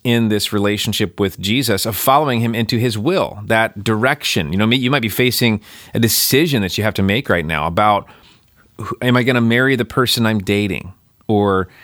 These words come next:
um, you know, am I going to stay in the company that I'm working at? Or, you know, how do I handle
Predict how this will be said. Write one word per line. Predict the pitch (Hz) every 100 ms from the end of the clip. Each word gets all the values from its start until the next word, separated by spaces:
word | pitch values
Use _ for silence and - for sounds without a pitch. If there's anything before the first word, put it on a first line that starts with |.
| - -
um, | - 95 92 85 85 85
you | 101
know, | 95
am | 107
I | 117
going | 107 120 113
to | 107
stay | - - - 123 120 123 123
in | - 113
the | 104
company | - 120 107 101 95
that | 92 90
I'm | 90 87
working | 95 104 85 73
at? | - - _ - - _ -
Or, | 98 98 92 90 -
you | 98
know, | 90 80 76
how | - 107
do | 117 117
I | 110
handle | 107 117 123 120 120 113